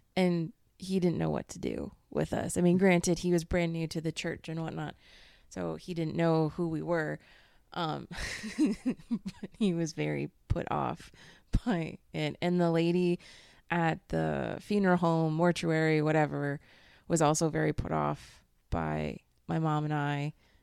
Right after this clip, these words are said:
Speaker 1: because <laughs> we were cracking jokes about things. <laughs> I, they're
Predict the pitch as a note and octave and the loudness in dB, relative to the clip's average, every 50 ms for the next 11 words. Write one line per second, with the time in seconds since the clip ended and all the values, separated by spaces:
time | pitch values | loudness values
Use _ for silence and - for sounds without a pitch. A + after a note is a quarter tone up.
0 | _ _ _ - D#3 D#3 - D#3+ D#3 D3+ E3+ F3 A3+ B3 G#3+ F#3+ D4 A#3+ - - | _ _ _ -6 -6 -2 -2 0 0 0 2 4 4 4 6 6 4 4 4 2
1 | - B3+ F#3+ E3 E3+ - - B3 E3+ E3 - - G#3 F3 E3 G3 - - - - | 2 2 2 2 0 -2 0 0 0 0 -2 0 2 2 2 2 -2 -4 -8 -14
2 | - - - F#3+ E3+ E3+ D#3+ - - - - - E3 D#3+ E3+ - - - D3+ - | -12 -8 -6 -4 -2 -2 -2 -4 -6 -6 -2 0 0 0 0 -4 -6 -16 -16 -16
3 | - - - - - - - - - - - _ - - - - - - - - | -16 -18 -18 -18 -20 -20 -20 -20 -20 -20 -20 _ -20 -20 -20 -20 -20 -20 -20 -20
4 | - - F4+ F#4 E4+ - - - - C4+ B3 - - - A#3 - - - - A#3 | -12 -8 -6 -4 -2 -2 -4 -2 -2 -4 -4 -4 -6 -10 -12 -12 -12 -16 -16 -16
5 | - - - - - - A3 G#3 - - _ _ - G3+ - C4 C4+ C#4 | -18 -18 -18 -14 -12 -10 -10 -10 -10 -14 _ _ -8 -2 2 2 4 2